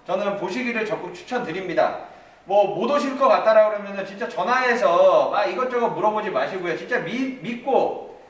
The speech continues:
구매하셔도 가능-, 그, 좋습니다. 제 말 믿-, 그, 제 말 들으세요. 전화하셔갖고 "아, 정말 믿어도 됩니까?" 뭐 이렇게 안 하셔도 돼요.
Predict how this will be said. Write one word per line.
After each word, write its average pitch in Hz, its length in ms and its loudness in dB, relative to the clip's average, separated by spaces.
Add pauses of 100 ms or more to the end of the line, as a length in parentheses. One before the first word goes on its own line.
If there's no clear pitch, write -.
(160)
구매하셔도 240 1160 -2
가능-, 190 480 -4
그, 170 320 0
좋습니다. - 760 0 (240)
제 170 60 -8
말 190 200 2
믿-, - 300 -10
그, 165 180 -6
제 170 80 -2
말 185 180 2
들으세요. 170 800 0 (540)
전화하셔갖고 226 680 2
"아, 208 140 4
정말 247 320 -4
믿어도 240 340 -2
됩니까?" 233 520 -2
뭐 175 120 -4
이렇게 214 460 -2
안 226 120 0
하셔도 247 300 0
돼요. 180 460 4